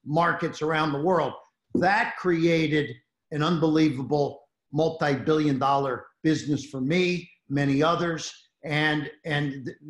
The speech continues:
became the As Seen on T V infomercial global space. So thirty years of that was very powerful, creating relationships with guys like Tony Little,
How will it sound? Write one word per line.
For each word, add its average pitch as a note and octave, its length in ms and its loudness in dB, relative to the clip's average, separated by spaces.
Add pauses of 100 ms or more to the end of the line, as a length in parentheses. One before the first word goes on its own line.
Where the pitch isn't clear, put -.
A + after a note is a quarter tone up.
(220)
became D3+ 460 0
the C#3 160 0
As C#3+ 200 -2
Seen D#3+ 200 -2
on D3 160 -2
T C#3+ 240 -2
V C#3 400 -2
infomercial C3+ 640 -4
global C3+ 400 -6
space. - 480 -4 (240)
So E3 320 0 (320)
thirty G#3+ 300 4
years F#3+ 680 2 (140)
of B2 220 -8
that E3 380 0 (240)
was B2+ 120 -10
very G#3 280 0
powerful, F3+ 680 0 (180)
creating E3+ 640 0 (540)
relationships F3 880 -2
with E3+ 160 -2
guys E3+ 260 -4
like E3+ 200 -4
Tony E3+ 280 -4
Little, E3 400 0